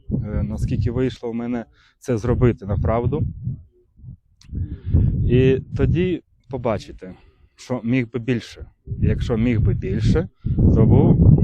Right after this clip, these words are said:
і дати більше на наступний тиждень. На наступний тиждень у нас буде знову, е, тиждень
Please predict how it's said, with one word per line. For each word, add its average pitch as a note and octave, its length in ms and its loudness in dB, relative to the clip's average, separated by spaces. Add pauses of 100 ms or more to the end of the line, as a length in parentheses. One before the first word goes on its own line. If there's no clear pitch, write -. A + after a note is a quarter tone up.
(160)
і A#2 80 4
дати C3 480 -2 (100)
більше A#2 360 -10 (400)
на G#2 120 -10
наступний A2 460 -2
тиждень. - 640 4
На - 200 -2
наступний - 460 8
тиждень - 240 10
у D2 40 8
нас - 240 4
буде - 280 4
знову, B2+ 320 2
е, - 2000 8 (600)
тиждень A#2 500 -10